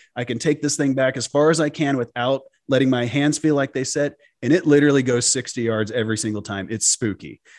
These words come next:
Um, I did it on George Bryan's YouTube channel one time. He's like, "Got any tips for a shot from sixty?" I'm like, "That's actually really funny." And I hit it to a foot. It's spooky. But if I'm trying to lay up to sixty,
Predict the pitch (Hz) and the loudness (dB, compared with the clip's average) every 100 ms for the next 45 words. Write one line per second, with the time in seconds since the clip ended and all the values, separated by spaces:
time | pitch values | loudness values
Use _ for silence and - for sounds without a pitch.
0 | _ - 120 117 110 123 120 143 143 131 | _ -4 -2 -2 -2 -4 0 2 4 4
1 | 127 120 139 135 107 131 135 135 127 117 | 2 2 2 2 0 0 0 0 -2 -4
2 | - 131 139 135 135 123 139 131 127 120 | -6 2 2 2 -2 0 0 0 0 -2
3 | 135 135 120 113 123 156 160 - - 165 | -2 -2 -2 -6 -2 -2 -2 -6 -6 -6
4 | - 131 - 160 165 127 170 - 131 117 | -4 -6 -2 -2 -2 -6 -6 -4 -4 -2
5 | 110 - - - 101 - 120 127 - - | -4 -4 -6 -4 -8 -8 -6 0 0 0
6 | - 139 151 151 196 160 120 110 160 156 | 0 4 4 4 2 2 2 2 4 2
7 | 151 147 127 - 113 196 143 - - 175 | 2 0 0 -2 0 2 2 -2 -4 2
8 | 139 - 92 - - - - - 165 170 | 4 4 -2 -8 -18 -20 -14 2 2 4
9 | 160 151 196 180 170 160 156 214 - 185 | 0 2 2 2 4 4 4 0 0 -2
10 | - 135 - - 123 127 | 0 -2 -4 -6 -6 -6